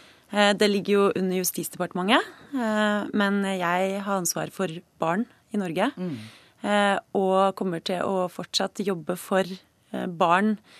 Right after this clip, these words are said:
Speaker 1: i Norge sine rettigheter, eh, også når, eh, barneperspektivet, eh, må kjempes inn.
Speaker 2: Mm.
Speaker 1: Eh, og det er, eh, heller ingen hemmelighet at det er, eh, tøffe tak knyttet til den saken her.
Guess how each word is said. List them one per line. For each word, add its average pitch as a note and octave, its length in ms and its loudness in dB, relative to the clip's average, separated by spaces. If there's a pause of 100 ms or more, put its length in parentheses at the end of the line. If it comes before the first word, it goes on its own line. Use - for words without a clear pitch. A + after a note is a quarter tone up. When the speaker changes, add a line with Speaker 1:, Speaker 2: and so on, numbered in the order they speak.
(240)
Speaker 1:
i G#3 60 0
Norge F#3+ 400 2
sine F#3+ 400 -2
rettigheter, G#3 640 0 (680)
eh, G#3 500 2
også A3 640 2 (120)
når, F#3 480 -2
eh, F3+ 280 2
barneperspektivet, E3+ 1200 -2 (280)
eh, F3 360 -6 (160)
må F3+ 160 -4
kjempes - 600 -4
inn. D#3+ 260 -2 (220)
Speaker 2:
Mm. G3 140 -10 (640)
Speaker 1:
Eh, G#3+ 200 0
og A3+ 80 4
det A#3+ 80 6
er, A#3 380 6
eh, A#3+ 340 2
heller A3+ 160 0
ingen A#3+ 160 0
hemmelighet A3 520 0
at A3 100 -12
det A3 100 -2
er, G3 380 0
eh, F#3+ 640 -6
tøffe F3+ 260 -12
tak F3 220 -6
knyttet F3+ 320 -6
til E3 80 -12
den E3 100 -8
saken E3 320 -12
her. B3+ 220 0